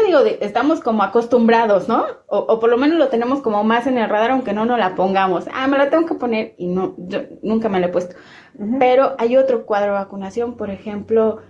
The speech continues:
Speaker 1: el virus de papiloma humano,
Speaker 2: Ah, exacto.
Speaker 1: ¿no? O sea, casi el noventa y ocho por ciento de la población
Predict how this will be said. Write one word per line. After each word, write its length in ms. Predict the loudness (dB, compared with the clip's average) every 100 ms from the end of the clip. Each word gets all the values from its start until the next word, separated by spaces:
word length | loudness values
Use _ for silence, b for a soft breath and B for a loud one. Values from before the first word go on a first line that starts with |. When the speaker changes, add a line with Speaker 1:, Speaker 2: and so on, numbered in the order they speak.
| B B _
Speaker 1:
el 180 | -6 -2
virus 280 | 0 2 0
de 60 | -2
papiloma 480 | -6 -6 -6 -4 -4
humano, 360 | -2 -2 -4 -6 -20 _ -20 -12
Speaker 2:
Ah, 120 | -10
exacto. 260 | -8 -6 -4
Speaker 1:
¿no? 220 | -4 -8 -14 B B B B _ _ _ 0
O 60 |
sea, 300 | 2 0 -2 0
casi 560 | 0 2 0 -2 -6 -6
el 180 | -2 0
noventa 420 | 0 -2 0 2
y 80 | 4
ocho 320 | 4 0 -4
por 240 | -2 -2 0
ciento 400 | 2 2 2 -2
de 180 | 0
la 220 | 0 0 2
población 800 | 2 2 -4 -4 -4 -4 -4